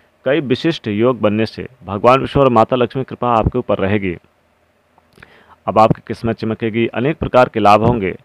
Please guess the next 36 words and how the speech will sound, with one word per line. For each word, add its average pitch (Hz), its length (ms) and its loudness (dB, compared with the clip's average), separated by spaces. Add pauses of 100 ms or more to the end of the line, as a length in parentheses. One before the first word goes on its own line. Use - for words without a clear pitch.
(360)
शिक्षा - 440 -6
के 147 100 -4
क्षेत्र 135 280 -4
में 117 60 0
सुधार 117 360 2
होगा। 127 360 6 (380)
स्टूडेंट 143 420 -2
को 147 100 -4
किसी 135 240 -8
बड़े 131 200 4
संस्था 131 360 0
में 127 100 4
दाखिला 117 340 6
लेने 113 280 8
का 110 100 2
मौका 101 340 6
मिलेगा। 107 420 4 (320)
कुछ 110 160 -2
अच्छे 156 280 0
कारोबार 120 420 8
का 113 120 0
विस्तार 107 320 4
करेंगे। 107 320 0
कुछ 110 220 -4
अच्छे - 300 -4
कार्यों 120 300 6
में 123 60 6
उपलब्धियां 101 400 0
प्राप्त 92 320 -2
होंगी। 98 260 -4 (520)
जो 101 60 -10
कार्य 104 240 2
अधूरे 107 280 0
पड़े 107 220 -4
थे, 113 120 -6
पेंडिंग 107 360 -6